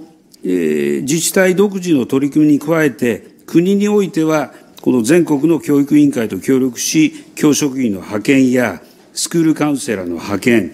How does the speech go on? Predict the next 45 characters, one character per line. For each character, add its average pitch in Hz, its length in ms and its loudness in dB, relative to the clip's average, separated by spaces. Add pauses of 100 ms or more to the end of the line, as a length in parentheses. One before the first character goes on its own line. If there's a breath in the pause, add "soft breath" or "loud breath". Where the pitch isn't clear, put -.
(240 loud breath)
こ 165 100 2
れ 165 60 0
を 160 160 -2
行 156 160 0
い、 139 300 -2 (300 loud breath)
え - 60 -2
ー、 123 120 2
被 110 60 0
災 131 240 -2
地 110 120 -6
に 107 80 0
お 104 80 -2
け 160 120 2
る 117 160 2
学 120 280 0
び 131 100 4
の 120 140 0
継 120 220 0
続、 107 380 -4 (300 loud breath)
あ 117 80 -2
る 123 80 2
い 110 40 0
は 92 80 -4
心 151 440 0
の 143 100 0
ケ 117 280 0
ア、 82 100 -12 (300 loud breath)
え 123 160 0
ー、 117 40 -4
こ 160 140 -4
う 165 60 -2
し - 200 -8
た 156 280 -4
こ - 160 -4
と 151 140 0
の 147 180 2
た 147 120 0
め 151 120 2
の 117 100 0
支 135 220 2
援 107 240 0
を 120 100 -2
図 - 120 -8
っ 143 200 -4
て、 104 480 -4